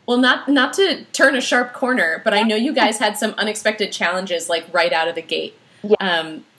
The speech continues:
Speaker 1: so, uh, can you tell us some about that and sort of how you went about handling them? 'Cause, uh, my, my perspective during all this, I should tell the listeners. So
Speaker 2: Yeah.
Speaker 1: Evan and I, uh, are on an improv team together.
Speaker 2: Yeah.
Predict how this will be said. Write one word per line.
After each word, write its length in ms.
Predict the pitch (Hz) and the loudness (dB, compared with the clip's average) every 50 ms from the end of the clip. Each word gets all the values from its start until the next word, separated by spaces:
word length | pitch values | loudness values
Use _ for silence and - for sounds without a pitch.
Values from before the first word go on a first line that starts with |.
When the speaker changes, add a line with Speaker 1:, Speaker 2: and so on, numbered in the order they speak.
| _ _ _ | _ _ _
Speaker 1:
so, 640 | - - - - 233 208 190 180 170 170 - - - - - | -14 -10 -4 0 0 2 2 2 2 0 0 -4 -10 -4 -2
uh, 300 | 190 190 175 165 156 - - - - | 0 0 2 0 -2 -4 -8 -10 -4
can 160 | - 254 226 | -2 0 0
you 80 | 220 214 | 0 0
tell 240 | 220 220 196 190 | -2 -2 -2 -2
us 400 | 185 190 190 - - - - - - - | -2 -2 -2 -4 -4 -6 -8 -10 -12 -8
some 380 | - - 202 185 180 175 180 | -4 -2 0 0 -2 -2 -6
about 360 | - - 185 180 156 160 160 - | -6 -4 -2 -2 -2 -2 -2 -2
that 240 | 165 156 156 156 - - | -2 0 -2 -2 -4 -8
and 280 | - 170 151 156 151 147 | -8 -8 -8 -10 -12 -10
sort 200 | - - 170 151 | -6 -4 -4 -4
of 80 | 147 - | -4 -2
how 240 | - 165 160 151 156 | 0 0 0 0 -2
you 200 | 160 165 160 143 | -6 -8 -6 -6
went 200 | 151 151 143 - - | -6 -6 -6 -6 -8
about 300 | 190 170 160 151 - - | -4 -2 -2 -2 -2 -2
handling 400 | - 160 147 151 170 165 180 196 | -4 -6 -4 -4 -4 -4 -2 -2
them? 320 | 190 214 262 277 - - - _ _ - - - - | 0 2 2 2 0 -2 -10 _ _ -20 -18 -6 0
'Cause, 140 | - - 208 - | 0 2 2 2
uh, 80 | 214 202 | 2 4
my, 340 | 233 226 240 254 311 330 - | 4 4 4 4 2 0 2
my 180 | 240 262 254 311 | 4 4 4 4
perspective 440 | - 339 330 - 233 220 - 196 196 | 2 -2 -2 0 0 0 0 -2 2
during 200 | 196 180 170 170 | 2 2 2 2
all 160 | 165 160 165 | 0 -2 -2
this, 160 | - - - | -2 -2 -2
I 100 | - 220 | 0 0
should 160 | 214 214 196 | 0 -2 -2
tell 160 | - 220 190 | 0 0 0
the 60 | 185 175 | 2 2
listeners. 400 | 170 175 175 - 160 147 147 - | 0 0 -2 -2 -8 -8 -6 -4
So 200 | - - 202 185 202 185 | -2 4 6 6 6 6
Speaker 2:
Yeah. 60 | 208 | 4
Speaker 1:
Evan 180 | 220 240 208 | 0 0 -2
and 120 | 208 208 190 | -2 -2 -2
I, 420 | 165 165 160 160 160 156 160 - _ _ _ _ _ - - | -2 -2 -2 -2 -2 -4 -8 -12 _ _ _ _ _ -4 -2
uh, 320 | 190 175 165 160 156 151 - - - | 0 2 2 2 0 -2 -6 -4 -2
are 160 | 190 190 180 | 0 0 2
on 160 | - 190 175 175 | 0 0 -2 -2
an 80 | 165 | -2
improv 340 | - 202 202 - 160 151 147 | -4 -4 -2 -2 -2 -4 -2
team 180 | - 165 - 170 | -4 -8 -8 -8
together. 360 | - - - - - - - 180 | -8 -8 -8 -6 -4 -2 0 2
Speaker 2:
Yeah. 140 | 214 165 | 2 2